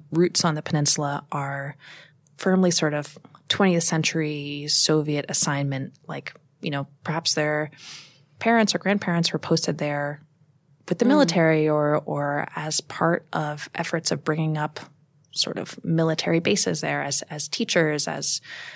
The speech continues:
Speaker 1: engineers, folks who were there to support the naval base's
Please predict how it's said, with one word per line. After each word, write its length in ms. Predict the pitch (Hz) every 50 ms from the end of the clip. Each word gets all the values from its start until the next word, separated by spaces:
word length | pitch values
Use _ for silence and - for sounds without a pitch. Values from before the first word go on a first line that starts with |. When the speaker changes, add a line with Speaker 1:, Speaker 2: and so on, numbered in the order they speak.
| - - -
Speaker 1:
engineers, 800 | 190 190 190 190 190 208 208 185 165 156 147 147 - - - - _ _
folks 440 | - - - 175 160 160 - - -
who 240 | - 175 160 160 156
were 140 | 151 147 147
there 300 | 151 151 151 151 151 156
to 240 | 156 - - 156 143
support 400 | - - 165 - - 160 165 -
the 80 | -
naval 280 | 160 147 147 151 156 151
base's 680 | - 139 143 147 - - 151 143 139 151 - - -